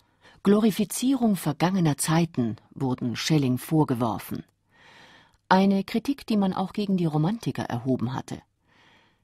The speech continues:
Dabei ging es dem Philosophen um nichts Geringeres, als herauszufinden, was die Welt im Innersten zusammenhält. Die Frage, die Schelling in diesem Zusammenhang ein Leben lang beschäftigte, war:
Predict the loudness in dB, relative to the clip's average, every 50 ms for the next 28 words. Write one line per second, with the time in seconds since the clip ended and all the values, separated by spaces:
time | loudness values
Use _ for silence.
0 | _ _ _ -10 -6 -4 -4 -2 0 2 2 2 2 0 0 0 0 0 2 0
1 | 0 2 4 4 2 2 2 0 -2 0 0 0 2 2 2 0 -2 -6 -8 -8
2 | -4 -2 -2 0 2 2 4 4 4 2 2 0 0 0 -2 -4 -6 -10 -14 -20
3 | -20 _ -2 -2 0 0 -2 -2 -4 -4 -2 -2 -2 -2 -2 -4 -6 -6 -6 -6
4 | -4 -2 0 0 0 0 0 0 0 0 0 -2 _ _ _ _ _ _ -6 -6
5 | -6 -6 -8 -6 -4 -4 -2 -2 -2 -2 -4 -4 -8 -12 -8 -6 -6 -6 -4 -2
6 | 0 0 0 0 0 -4 -6 -10 -8 -6 -6 -6 -6 -6 -6 -6 -2 -2 0 0
7 | 0 -2 -2 -6 -8 -12 -12 -14 _ -20 -20 -20 _ _ _ _ _ _ _ _
8 | _ _ _ -20 _ _ _ -8 -8 -6 0 2 4 4 4 4 2 -2 -2 -6
9 | -8 -8 -6 -4 -2 0 2 2 2 2 0 -2 -2 -2 -2 -2 -2 -2 -2 -2
10 | 0 0 2 2 2 2 0 0 -2 -2 -2 -2 2 2 2 2 2 2 2 2
11 | 2 0 0 -2 -2 -2 -2 -4 -4 -4 -6 -6 -6 -4 -4 -4 -2 0 0 2
12 | 0 0